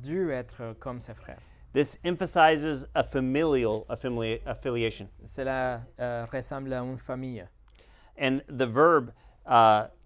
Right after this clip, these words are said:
Speaker 2: is, uh, emphatic again.
Speaker 1: Et le verbe, c'est emphatique encore une fois.
Speaker 2: It says he had to ma-, be made like his hu-, his brothers.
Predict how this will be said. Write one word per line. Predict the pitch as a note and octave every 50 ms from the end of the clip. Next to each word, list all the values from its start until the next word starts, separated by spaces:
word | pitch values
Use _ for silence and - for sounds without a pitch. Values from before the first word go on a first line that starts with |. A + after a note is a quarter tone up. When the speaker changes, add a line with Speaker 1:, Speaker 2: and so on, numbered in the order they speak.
| - _ _
Speaker 2:
is, | C3+ C#3 A#2+ A#2 A2+ A2 G#2+ - - - - _ -
uh, | A2+ A2 - - - D3
emphatic | C3 A#2+ - D3 C3+ C3 B2+ B2 B2+
again. | B2 A2 C3 E3+ D#3 - G#2+ - - _ _ _ _ _ -
Speaker 1:
Et | - B2
le | A#2+ B2
verbe, | A#2+ B2+ C3 C3
c'est | - - C3 B2+
emphatique | B2 A#2+ - A#2+ - - C3+ B2+ -
encore | B2+ A#2+ - - C3
une | B2+ B2
fois. | A#2 - C3+ C#3 D#3 F3+ - _ _ _ _ _
Speaker 2:
It | - -
says | - - C#3+ B2+ -
he | - - D3+ D#3+ D3+
had | B2+ - A#2 C#3 D#3 E3+ F3+ F#3 E3 D#3 - -
to | - D3+
ma-, | C#3 C3 A#2+ A#2 B2+ - - A2+
be | C3+ C3+
made | B2 A#2+ A#2+ A2+ A2 G2
like | A2+ A2 G#2+ -
his | - G2+ -
hu-, | A#2 G#2 - - C2+ - A#2
his | A2 A2+ G#2 G2+ A2
brothers. | A#2 - - A2+ A2 G#2 G#2 G#2 - -